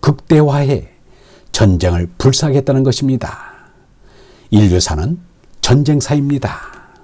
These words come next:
유사 이래 오천 년 동안 기록에 남은 전쟁만도 일만 오천 여에 달합니다. 전쟁은 동물에게나 적합한데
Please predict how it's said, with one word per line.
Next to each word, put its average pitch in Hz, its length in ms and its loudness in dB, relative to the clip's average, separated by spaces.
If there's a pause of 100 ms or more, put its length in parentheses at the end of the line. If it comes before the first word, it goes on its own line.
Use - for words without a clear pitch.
(640)
유사 170 300 4
이래 180 400 2 (600)
오천 175 420 4
년 170 160 6
동안 165 260 6
기록에 139 360 4
남은 135 440 2
전쟁만도 165 840 2 (640)
일만 92 520 4 (140)
오천 143 440 2
여에 139 460 2
달합니다. 135 600 -4 (1200)
전쟁은 95 680 -2 (640)
동물에게나 147 640 6
적합한데 147 880 -4